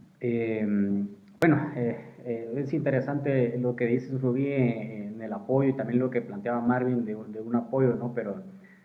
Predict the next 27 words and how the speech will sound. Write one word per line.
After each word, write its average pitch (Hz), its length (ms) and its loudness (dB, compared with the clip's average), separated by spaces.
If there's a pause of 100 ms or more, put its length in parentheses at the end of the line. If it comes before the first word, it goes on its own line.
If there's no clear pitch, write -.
(100)
en 113 220 -4
un 127 500 6
re-, 117 220 0
en 120 140 0
un 120 100 4
comunicado 123 500 4
que 123 80 -4
también 113 580 -6
publica, 110 720 -2
eh, 101 240 -6
Xelapan, 113 840 0
trata 117 320 0
de 104 200 -4
desmar-, 104 460 -6
de 107 220 -6
desligarse, 113 760 0
¿no? 120 220 0
De 113 80 2
la 101 100 -4
acción 123 300 -4
de 123 60 -2
esas 123 160 -10
personas, 123 340 -4
dice, 120 160 -2
"No, 220 320 -4
los 101 120 -6
de, 98 120 -12